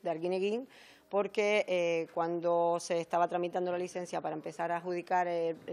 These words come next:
la obra y para llevar a cabo la ejecución de la obra, nos hemos encontrado con que una parte de ese suelo, compre-, concretamente donde son ahora mismo los patios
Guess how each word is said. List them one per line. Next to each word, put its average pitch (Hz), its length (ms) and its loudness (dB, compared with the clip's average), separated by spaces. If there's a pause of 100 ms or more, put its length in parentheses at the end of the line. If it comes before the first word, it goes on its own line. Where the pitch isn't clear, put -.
la 165 160 4
obra 175 360 2
y 151 80 -6
para 151 200 -2
llevar 160 240 0
a 175 60 2
cabo 175 200 -2
la 175 80 -2
ejecución 180 400 -6
de 175 60 0
la 175 120 4
obra, 202 240 2 (340)
nos 180 160 -2
hemos 190 240 0
encontrado 190 480 2
con 180 220 -4
que 175 480 0
una 208 240 2
parte 185 320 2
de 175 80 0
ese 175 180 -6
suelo, 202 460 0 (340)
compre-, 180 480 0
concretamente 185 880 2
donde 175 380 0
son 185 260 0
ahora 190 140 2
mismo 196 240 -4
los 170 140 -4
patios 226 580 2